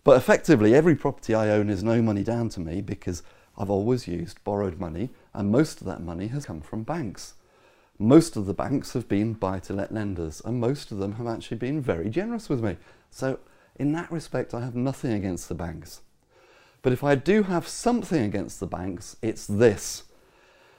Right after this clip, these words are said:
When I first started buying properties up in the northeast of England around Newcastle, the minimum valuation which the bank would accept before they'd make a loan on a property was twenty thousand pounds. Yeah, can you believe that? I mean, this is going back seventeen years,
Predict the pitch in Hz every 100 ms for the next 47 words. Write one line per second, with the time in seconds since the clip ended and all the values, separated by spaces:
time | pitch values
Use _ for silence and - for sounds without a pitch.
0 | _ _ _ - 131 233 247 240 220 185
1 | 180 - 156 151 156 123 135 131 120 -
2 | 127 - 90 101 107 101 101 104 98 104
3 | 95 92 101 101 95 87 95 92 104 101
4 | - 76 - 95 - - _ _ - 110
5 | 107 123 170 175 175 160 151 151 147 143
6 | 139 - 101 90 - - 90 107 117 107
7 | - 107 104 - - 107 - - 92 -
8 | 104 98 101 104 98 - 95 95 92 92
9 | 90 92 - - 90 90 - _ _ -
10 | 92 90 - 104 95 98 - 98 92 82
11 | 87 98 87 82 82 113 - 135 98 113
12 | 110 92 78 92 110 120 151 117 101 95
13 | 101 - - 92 92 95 98 95 101 85
14 | -